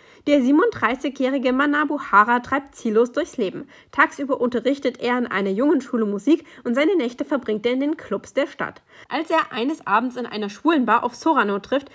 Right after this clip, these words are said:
spürt er sofort eine schicksalhafte Verbindung zu dem jungen Mann. Doch ihr nächstes Treffen verläuft weniger glücklich, denn Sorano entpuppt sich ausgerechnet als ein neuer Schüler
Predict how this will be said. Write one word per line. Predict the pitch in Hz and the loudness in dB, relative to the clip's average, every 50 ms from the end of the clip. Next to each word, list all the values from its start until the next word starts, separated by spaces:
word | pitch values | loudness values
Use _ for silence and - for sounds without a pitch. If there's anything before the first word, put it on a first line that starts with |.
| - - | -20 -20
spürt | _ - - - 294 285 | _ -12 -2 -2 0 2
er | 320 311 | 2 0
sofort | 302 302 285 - - 262 285 285 - | 0 0 -2 0 0 0 0 0 -4
eine | 214 202 196 | -6 -6 -6
schicksalhafte | - - 262 254 - 302 277 226 208 208 - 269 | -6 -8 -8 -4 -4 -4 -2 -2 -2 -2 -2 -6
Verbindung | 247 - 277 226 262 254 226 185 180 185 | -4 -2 0 0 2 2 2 0 -2 -4
zu | 180 - 214 | -4 -6 -4
dem | 185 202 214 | -2 -2 0
jungen | 226 254 269 269 262 | 2 2 2 2 0
Mann. | 233 175 180 - - - - - - - - | -2 -4 -6 -10 -14 -16 -20 -20 -18 -6 -6
Doch | 240 - | -6 -2
ihr | - 247 240 | 2 2 4
nächstes | 233 240 - - - 440 403 - | 4 4 2 -2 -2 -4 -4 -4
Treffen | - 254 254 262 339 320 | -2 -4 -2 0 0 0
verläuft | 330 339 285 330 403 - 262 | 2 2 2 2 0 0 0
weniger | 196 196 196 190 180 180 185 | 4 4 4 4 4 0 -4
glücklich, | - 208 196 196 - 185 190 - _ - - - - | -4 -6 -8 -6 -6 -8 -10 -10 _ -20 -20 -10 -4
denn | - 247 277 370 | 0 0 0 0
Sorano | 294 - - 494 - 247 220 240 254 262 | 2 4 2 4 4 4 2 2 2 0
entpuppt | - 262 254 - 262 262 - | -2 -4 0 0 0 0 0
sich | 294 269 - - | -10 -10 -8 -4
ausgerechnet | 190 214 226 - 247 233 233 233 277 269 269 - | -4 -4 -2 -2 -4 -4 -2 -2 -2 -4 -4 -4
als | - 359 - | -6 -4 -2
ein | - 392 311 262 | 0 2 2 2
neuer | 220 208 233 277 | 2 0 0 -2
Schüler | 277 - - 240 247 285 - | -4 -4 -4 0 0 0 -2